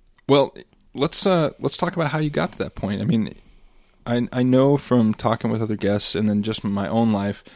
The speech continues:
I've kinda had this hacker men-, mentality in that, you know, I see something, I wanna know how it works,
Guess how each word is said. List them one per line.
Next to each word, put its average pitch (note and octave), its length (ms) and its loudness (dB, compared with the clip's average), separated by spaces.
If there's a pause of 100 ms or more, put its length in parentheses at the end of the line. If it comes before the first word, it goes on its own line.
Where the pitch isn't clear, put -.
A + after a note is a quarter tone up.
(160)
I've A#2+ 160 -2
kinda B2 200 2
had G#2+ 180 0
this G#2+ 160 0
hacker G#2+ 300 -2
men-, G2+ 320 0
mentality G#2 720 -2 (340)
in G#2 180 0
that, G2+ 200 0
you A#2 60 0
know, G#2 80 0
I G2 60 -2
see C#3 200 2
something, B2+ 420 2
I G#2 40 2
wanna G#2 180 2
know G#2 120 2
how G2 180 -4
it C#2+ 60 -4
works, C3+ 420 4